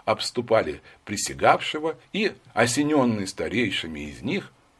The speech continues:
он произносил клятву вести войско по пути долга, чести и общего блага. Обряд этот в своих существенных чертах сохранился даже и поныне.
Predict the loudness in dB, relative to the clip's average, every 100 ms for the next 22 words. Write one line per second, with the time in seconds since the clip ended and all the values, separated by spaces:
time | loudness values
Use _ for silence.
0 | _ 8 8 4 -2 -2 -4 -8 -4 -2
1 | -2 -4 4 6 6 4 -4 -4 -4 -6
2 | -8 -8 -6 0 0 0 -2 -4 0 -2
3 | -2 -6 -6 4 8 8 6 0 -4 -4
4 | 0 0 -2 -10 -14 -14 -16 -6 -2 -2
5 | -4 -6 -6 -6 -8 -8 -10 -16 -18 _
6 | -20 -18 6 6 8 8 6 4 -4 -6
7 | -10 -14 _ -20 -20 -20 _ -2 4 4
8 | 4 0 -8 _ _ -20 _ -6 -2 4
9 | 2 2 -8 -8 -6 -6 -2 6 6 4
10 | -8 _ -4 -2 0 -2 0 2 2 4
11 | 2 4 2 2 -4 -6 -2 0 0 -4
12 | -10 -12